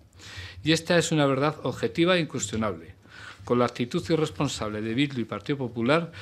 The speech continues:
que están unidos en un mismo frente en Vitoria, puede, y Vitoria puede quedarse sin presupuesto.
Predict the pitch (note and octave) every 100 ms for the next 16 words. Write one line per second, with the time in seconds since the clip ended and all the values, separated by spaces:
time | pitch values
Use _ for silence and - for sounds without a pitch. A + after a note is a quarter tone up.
0 | - - A#2+ G#2 D#3 D3+ D#3 D#3+ C#3+ -
1 | B2 C3 C3+ C3+ A#2+ D#3 E3 E3 E3 D3+
2 | B2 A2+ D#3 D#3 D#3+ E3 D#3 - - -
3 | - C#3+ D3 - - A#2 A2+ G#2 D3 D#3
4 | D3 C#3 C#3 - B2+ B2+ - A#2 - -
5 | G#2 G2+ F#2 F2+ F#2 -